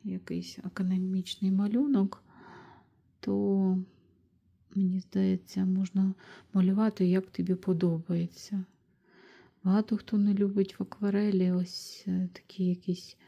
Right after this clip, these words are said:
лінії, знаєте. А дуже багато я бачу, що і використовують їх. А, тому що акварель — це ж,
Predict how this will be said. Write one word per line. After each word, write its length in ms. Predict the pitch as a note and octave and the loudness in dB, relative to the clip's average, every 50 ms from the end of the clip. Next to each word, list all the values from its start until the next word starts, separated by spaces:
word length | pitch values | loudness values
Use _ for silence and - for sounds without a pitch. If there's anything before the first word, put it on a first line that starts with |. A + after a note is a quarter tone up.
| - - - - - - - - _ - | -20 -20 -20 -20 -20 -20 -20 -10 _ 0
лінії, 580 | F#3 F3+ F3 F3 F3 F3 F3 F3 F3 F3 F3 | 2 4 4 4 4 4 4 4 2 2 0
знаєте. 540 | F3 - F#3+ F#3+ F#3+ F#3+ F3+ F3+ - F#3+ F3+ F3 F3+ - _ _ _ - - - - - - - - - _ _ _ _ _ _ | -2 -2 0 0 2 0 0 -2 -4 -4 -4 -4 -4 -8 _ _ _ -20 -20 -20 -20 -20 -20 -20 -20 -20 _ _ _ _ _ _
А 220 | - F#3 F#3 F3+ | -2 0 2 2
дуже 320 | F3+ F3+ G3 F#3 - F#3+ | 2 0 0 -2 0 0
багато 760 | F3+ F3 F#3 F#3 F#3+ G3 G3 F#3+ - F#3+ F3 E3+ F3 F3 E3+ E3 | 2 4 4 4 4 2 0 0 -2 -2 0 0 0 0 0 0
я 120 | E3 E3+ | -2 -2
бачу, 440 | E3 E3+ E3+ E3+ F3 - - - F3 | -2 0 0 -2 -2 -4 -6 -8 -8
що 260 | E3+ - - - - | -8 -8 -10 -8 -6
і 280 | F3 E3+ E3+ E3 E3+ E3+ | -4 -2 -2 -2 -2 -2
використовують 1160 | E3+ F3 F3 - - F3 F3 E3+ - - - - E3+ E3+ F3 F3 F3 E3+ E3+ E3+ E3+ - - | -4 -4 -6 -4 -2 -2 -2 -2 -4 -6 -4 -2 -2 0 0 0 0 0 0 -2 -4 -6 -6
їх. 260 | F#3 F3+ - - - - _ _ _ _ _ _ _ _ _ _ _ _ _ _ _ _ _ _ _ _ _ _ _ _ _ _ F#3+ | -6 -6 -6 -10 -20 -20 _ _ _ _ _ _ _ _ _ _ _ _ _ _ _ _ _ _ _ _ _ _ _ _ _ _ -8
А, 40 | F#3+ F#3+ F#3+ F#3+ F#3+ F#3+ F#3+ - - _ _ _ _ _ - | -8 -6 -6 -6 -6 -8 -8 -12 -16 _ _ _ _ _ -4
тому 320 | - F#3+ F#3 F#3+ F#3+ F#3 | -2 -2 0 0 0 -2
що 600 | F3+ - - - - - - F#3 F3 F3 F3 F3 - | -2 -4 -10 -18 -12 -6 -2 0 0 2 0 0 -2
акварель — 400 | F3+ - - F#3+ F#3+ F#3 F3+ F3 F3+ - | -4 -4 -2 -2 0 0 0 -2 -4 -6
це 260 | - - - F#3+ F3+ | -12 -8 -6 -4 -4
ж, 360 | F3 - - - - - - | -4 -6 -10 -14 -14 -14 -16